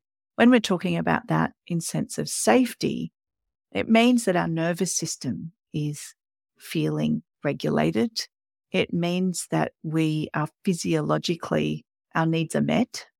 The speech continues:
So you'll know that hungry, angry, tired children not able to be safe in a way. They're not able to feel somatically whole and somatically safe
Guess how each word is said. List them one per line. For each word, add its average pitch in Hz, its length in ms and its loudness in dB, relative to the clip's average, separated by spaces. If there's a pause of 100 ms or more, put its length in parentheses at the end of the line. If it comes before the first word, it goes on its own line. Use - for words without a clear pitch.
(220)
So - 160 -12
you'll 160 240 -4
know 156 220 0
that - 200 -2 (420)
hungry, 160 540 2
angry, 165 640 0 (220)
tired 156 480 0
children 156 580 -4 (640)
not 147 180 2
able 180 300 4
to - 180 -4
be 143 400 0 (540)
safe - 600 2
in 175 100 0
a 160 80 0
way. 165 220 4
They're 190 140 0
not 156 160 -2
able 170 260 0
to - 140 -4
feel 165 260 0
somatically 160 840 0
whole 160 420 0
and 165 140 -2
somatically 160 680 -6
safe 165 340 0